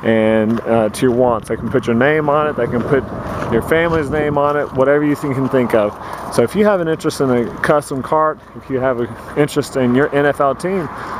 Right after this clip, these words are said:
on a custom cart, such as this Dallas Cowboys, feel free to give them a call. Call Vince at eight four three, six six five, five six eight nine, eight four three, six six five, five six eight nine.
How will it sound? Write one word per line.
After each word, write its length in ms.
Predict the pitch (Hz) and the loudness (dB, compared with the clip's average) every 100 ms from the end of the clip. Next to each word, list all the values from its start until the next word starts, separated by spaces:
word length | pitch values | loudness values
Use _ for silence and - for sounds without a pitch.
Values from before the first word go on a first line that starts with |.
| - | 0
on 120 | 120 | 0
a 40 | |
custom 400 | 120 131 - 120 | 2 0 0 -4
cart, 340 | 110 117 113 - | -2 0 0 0
such 200 | 120 127 | -4 -2
as 140 | 107 | -4
this 100 | 113 | -2
Dallas 340 | - 123 120 - | 2 2 2 0
Cowboys, 560 | 147 139 139 139 131 - - - - - | 0 0 0 0 -2 -8 -12 -10 -2 2
feel 120 | 170 | 2
free 200 | - 170 | 2 0
to 80 | 147 | 0
give 140 | 160 | -2
them 120 | 143 | -2
a 60 | 123 | -4
call. 440 | 151 160 160 156 - - - - - - - - - - - | 0 2 2 0 -4 -14 -18 -16 -16 -14 -14 -12 -10 -8 2
Call 220 | 156 139 | 4 4
Vince 400 | 113 151 170 151 | 2 2 2 0
at 140 | 120 123 | 0 4
eight 200 | 143 151 | 2 2
four 220 | 151 139 | 2 2
three, 400 | 147 156 160 156 | 2 2 2 -2
six 300 | - 185 - | -2 -2 0
six 180 | 123 - | -4 0
five, 480 | 143 139 135 131 | 2 2 0 -2
five 260 | - 127 123 | 0 0 0
six 240 | - 117 | -4 -2
eight 200 | 127 120 | 0 0
nine, 440 | 123 131 135 131 117 - - | 2 2 2 0 -6 -12 -4
eight 180 | 135 131 | 2 2
four 200 | - 123 | 2 0
three, 360 | 113 135 139 127 | 2 2 2 2
six 280 | - 202 - | 0 -2 0
six 220 | 147 - | -4 0
five, 340 | 135 123 117 | 0 2 0
five 240 | 131 127 120 | -2 -2 -4
six 240 | 123 - | -12 -8
eight 160 | 117 113 | -6 -2
nine. 300 | 117 117 | 0 0